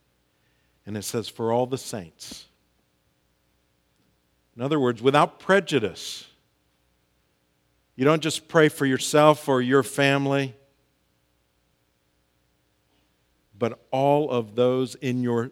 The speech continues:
spiritual family. So that means here and there, wherever the there is, without distinction.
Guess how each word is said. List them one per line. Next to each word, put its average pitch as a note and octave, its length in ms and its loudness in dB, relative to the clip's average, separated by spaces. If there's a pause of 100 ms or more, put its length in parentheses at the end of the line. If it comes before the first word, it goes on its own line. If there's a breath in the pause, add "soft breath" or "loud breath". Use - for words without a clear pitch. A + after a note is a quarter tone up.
spiritual C#3 1000 -4 (340 soft breath)
family. B2+ 680 -4 (2500)
So - 240 -12
that A#2+ 220 -2
means A2 400 -8
here B2 520 -2
and G#2+ 480 -10 (500)
there, G#2+ 360 -8 (1600)
wherever G#2 480 -6
the F#2+ 360 -8 (680)
there F#2+ 440 -6 (840)
is, E2 640 -14 (800)
without A2+ 400 -2
distinction. - 720 -10